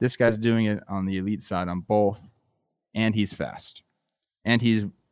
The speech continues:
fun and happy all the time. Like, he is so fucking good for baseball. And think about this. Mike freaking Trout is on the Angels, and people, I mean, I know he's hurt right now,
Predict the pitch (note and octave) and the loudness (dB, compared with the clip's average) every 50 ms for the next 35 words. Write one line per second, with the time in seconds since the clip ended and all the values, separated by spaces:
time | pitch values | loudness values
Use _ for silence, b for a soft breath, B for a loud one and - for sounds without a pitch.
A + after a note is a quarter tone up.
0 | _ _ _ _ _ _ _ _ _ - - - D#3 C#3 C3 B2 A#2 A2+ A2 G#2+ | _ _ _ _ _ _ _ _ _ -16 -2 2 4 4 6 4 4 4 2 2
1 | G#2 G2+ - - A#2 A2 G#2 G2+ G2 G2 F#2+ E2+ - _ _ _ _ _ _ _ | 0 -2 -4 -4 -4 -2 -2 -2 -2 -4 -4 -6 -10 _ _ _ _ _ _ _
2 | _ - - - C#3 C#3+ - - C3+ B2 A#2+ A2+ G#2+ G#2+ G#2 G#2 G2+ - - A#2 | _ -10 -6 -4 -2 -2 0 2 4 4 4 4 4 2 0 -2 -6 -6 -6 -6
3 | G2+ G2 F#2+ G2 G2 G2+ G#2+ G#2+ - C#3 C#3 C3+ C3 B2+ - - - - _ _ | -6 -4 -6 -6 -8 -8 -10 -6 -2 0 2 2 2 0 -2 -4 -6 -10 _ _
4 | _ _ _ _ _ _ _ _ - - - D3 C#3 C3+ C#3 C3+ B2+ C3 - - | _ _ _ _ _ _ _ _ -8 -2 2 4 6 6 6 6 4 0 -4 -10
5 | - C3 - - B2 A#2 A2 A#2+ B2 A#2+ A#2+ - - G#2 F#2 A2+ A#2 A2+ G#2+ - | -12 -10 -6 -4 -4 -2 0 0 -2 -2 -2 -2 -4 -2 0 0 0 0 0 -2
6 | - F2+ E2+ B B B B B B B - A#2+ - - D#3+ E3+ - F3 D#3 D#3 | -4 -4 -4 B B B B B B B -2 -2 2 2 2 4 4 4 6 6
7 | C#3+ C#3 D#3 D#3 A#2+ - - b b b b - A#2+ C#3 D#3+ F3+ F3+ - - - | 4 4 4 4 2 2 -2 b b b b 0 2 4 6 6 4 2 0 4
8 | F#3 F3+ F3+ F#3 F#3 E3+ D#3 - - - D#3 E3 D#3+ A2 C#3 C#3 C#3 C3+ C3+ C#3 | 6 6 6 6 6 2 2 2 2 4 6 6 6 6 4 2 2 2 2 0
9 | C#3 B2+ A#2 C3 C#3 C#3 C3 A#2 G2+ G#2 F2+ D#2 D#2+ - - - - _ _ _ | 0 -2 0 0 2 2 2 2 0 -2 -4 -4 -6 -10 -12 -16 -20 _ _ _
10 | _ A#2+ A#2+ A2+ - - D3 D3+ D#3 E3 D3+ C3 B2 A#2 A2 A2+ - - - B2+ | _ -4 -4 -2 0 0 0 2 4 4 4 6 4 4 2 -2 -8 -8 -4 -2
11 | C3 C#3+ D#3 D3+ B2+ - - C#3 B2+ - F#2+ F#2 F2+ E2+ D2+ C#2+ - - | 0 2 2 2 0 0 0 -2 -2 -2 -2 -4 -4 -6 -8 -10 -14 -18